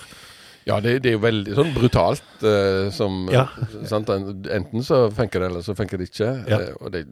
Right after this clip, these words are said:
Speaker 1: en trenger vel ikke, eller kan ikke forvente en sånn engelsk, eh, respons kanskje i Haugesund,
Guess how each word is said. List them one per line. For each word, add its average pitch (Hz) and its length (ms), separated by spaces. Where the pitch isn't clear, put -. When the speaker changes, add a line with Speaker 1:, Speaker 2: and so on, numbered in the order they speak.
Speaker 1:
en 101 140
trenger 90 300
vel 107 140
ikke, 110 200
eller 85 220
kan 95 180
ikke 104 100
forvente 104 320
en 85 340
sånn 85 220
engelsk, 90 800
eh, 90 300
respons 95 480
kanskje 98 300
i - 20
Haugesund, 104 320